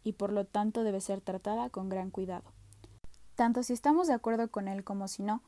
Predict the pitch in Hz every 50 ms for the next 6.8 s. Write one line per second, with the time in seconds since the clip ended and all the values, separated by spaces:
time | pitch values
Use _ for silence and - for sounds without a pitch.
0 | _ _ - - _ _ _ - 254 254 277 277 269 - - 320 294 277 269 269
1 | 254 233 226 - - 214 214 - - 214 214 208 202 214 214 226 226 240 240 247
2 | 254 254 - 208 208 - - 196 196 202 208 208 214 214 208 - 196 - - 214
3 | 208 202 202 196 196 - - 196 - 214 220 247 254 247 214 208 190 - - 202
4 | 202 208 208 202 208 190 185 190 - - 190 196 185 190 190 - 208 214 226 233
5 | 240 - 214 190 - - - 208 208 220 226 220 208 202 202 202 202 196 190 185
6 | 196 196 196 196 - 202 - - 185 185 196 214 220 214 220 247